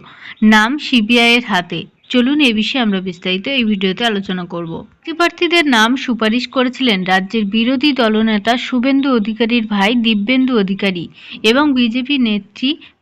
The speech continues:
ভারতী ঘোষ। প্রাথমিকে নিয়োগ দুর্নীতি মামলার তদন্তে এমনই একটি নাম তালিকা পেয়েছে সিবিআই।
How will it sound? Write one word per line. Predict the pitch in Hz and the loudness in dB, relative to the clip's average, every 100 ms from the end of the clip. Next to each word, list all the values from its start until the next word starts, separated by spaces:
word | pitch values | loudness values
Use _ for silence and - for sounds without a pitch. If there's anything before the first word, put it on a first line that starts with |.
| 196 | -2
ভারতী | 208 208 214 262 | 0 0 0 -2
ঘোষ। | 240 202 175 - - _ | -2 -2 -4 -8 -16 _
প্রাথমিকে | 240 226 233 339 339 320 | 0 0 0 -6 -2 2
নিয়োগ | 240 247 | 2 2
দুর্নীতি | 247 269 277 277 | 0 0 0 0
মামলার | 269 269 277 277 | 0 2 2 0
তদন্তে | 220 208 247 247 220 - | 0 0 0 0 -2 0
এমনই | 208 208 254 302 | 0 2 0 0
একটি | 262 - 269 | -2 -2 2
নাম | 233 185 202 | 2 2 0
তালিকা | 214 202 190 226 | 0 0 0 -4
পেয়েছে | 220 185 175 262 | -4 -4 -4 -8
সিবিআই। | 262 220 196 190 165 | -6 -2 0 0 0